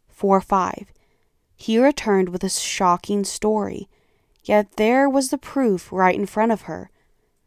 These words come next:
Mordecai had sent a copy of the new law, verse eight. It was written in several languages to make sure everyone understood. The Jews must be killed.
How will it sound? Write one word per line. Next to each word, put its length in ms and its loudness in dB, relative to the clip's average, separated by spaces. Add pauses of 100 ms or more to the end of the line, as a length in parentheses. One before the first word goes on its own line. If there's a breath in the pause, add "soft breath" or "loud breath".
(200)
Mordecai 760 2
had 180 -2
sent 300 -2
a 40 -4
copy 480 -4
of 120 -4
the 100 -2
new 220 2
law, 460 -2 (360)
verse 300 0
eight. 340 -6 (920)
It 120 2
was 200 4
written 300 2
in 120 2
several 420 2
languages 640 -2
to 100 -8
make 240 0
sure 320 -2
everyone 440 0
understood. 680 -6 (720)
The 100 2
Jews 500 0
must 380 0
be 140 -2
killed. 440 -6